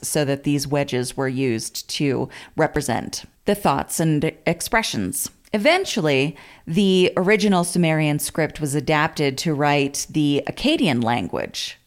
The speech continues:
spelled very differently than the Akkadian that I'm familiar with. <laughs> It's interesting.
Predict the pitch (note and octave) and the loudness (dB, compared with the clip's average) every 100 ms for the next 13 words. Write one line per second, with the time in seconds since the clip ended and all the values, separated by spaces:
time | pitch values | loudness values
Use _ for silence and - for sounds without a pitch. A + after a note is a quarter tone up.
0 | - - C#4 A#3+ A3 A3 - D4+ E4 E4+ | -14 -4 0 0 -2 -6 -4 0 2 2
1 | F4+ F4 B3+ B2+ C#3+ A#2 - - _ - | 0 0 0 0 0 -2 -8 -20 _ 0
2 | E3+ E3 D#3+ D#3+ D3+ D#3+ - E3 D3 C#3 | 2 2 2 2 2 -2 0 0 2 0
3 | D3 D#3+ E3+ G#3+ D4+ C#4 - D#3+ C#3+ C3 | 0 2 2 2 2 0 0 0 2 0
4 | A#2+ G#2+ F#2 G#2 - A2+ - - - - | 0 0 0 -2 -4 -10 -12 -16 -16 -16
5 | - - E2 F#3+ - - C#2 | -10 -4 0 0 0 -6 -6